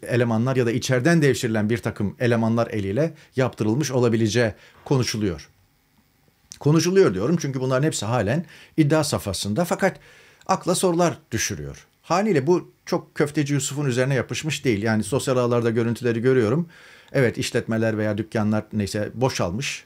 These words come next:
veya kimse uğramıyor görünüyor ama etkin bir kriz yönetimiyle kendini doğru ifade ederse toparlayabilir belki. Sedat Peker'e dönelim.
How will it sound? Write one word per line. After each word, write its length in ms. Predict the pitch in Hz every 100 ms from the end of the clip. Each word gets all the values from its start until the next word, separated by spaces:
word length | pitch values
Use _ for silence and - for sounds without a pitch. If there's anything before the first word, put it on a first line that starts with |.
| -
veya 320 | 101 104 104 -
kimse 260 | 127 110 120
uğramıyor 380 | 117 127 104
görünüyor 360 | 92 95 98 175
ama 240 | 113 160 - - - - _ -
etkin 420 | 190 147 175 151
bir 160 | 127
kriz 260 | - 135 117
yönetimiyle 500 | 107 92 95 92 131
kendini 360 | 131 120 123 120
doğru 200 | 120 127
ifade 320 | 113 104 95
ederse 340 | 90 90 170
toparlayabilir 680 | 156 120 92 104 156 131 120
belki. 320 | 92 80 76 - _ _ _ _ _ _ _ _ _ _ _ _ _
Sedat 320 | 165 190 196
Peker'e 300 | 185 196 185
dönelim. 420 | 123 113 196 247